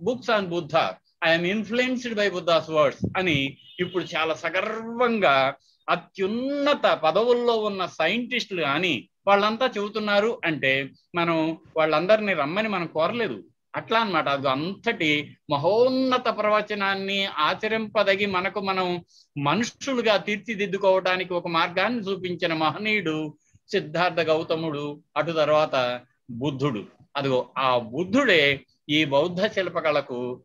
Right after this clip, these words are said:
ఆద్యుడు. ఇది ఒకటి. రెండు, బుద్ధుడు ఆయన ఎంతసేపు ఏం చేశాడు అంటే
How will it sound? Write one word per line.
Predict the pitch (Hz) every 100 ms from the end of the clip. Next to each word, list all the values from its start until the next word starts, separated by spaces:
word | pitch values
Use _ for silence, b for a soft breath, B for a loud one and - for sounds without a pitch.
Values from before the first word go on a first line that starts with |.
| _
ఆద్యుడు. | 120 135 123 131 123 92 _ _ -
ఇది | 196
ఒకటి. | 180 127 120 156 98 - _ _
రెండు, | 143 180 185 135 - b b -
బుద్ధుడు | 175 196 302 190 139 170 185 _ _
ఆయన | 165 190 185
ఎంతసేపు | 175 214 226 240 220 190
ఏం | 196
చేశాడు | 202 190 185 175
అంటే | 170 165 143 151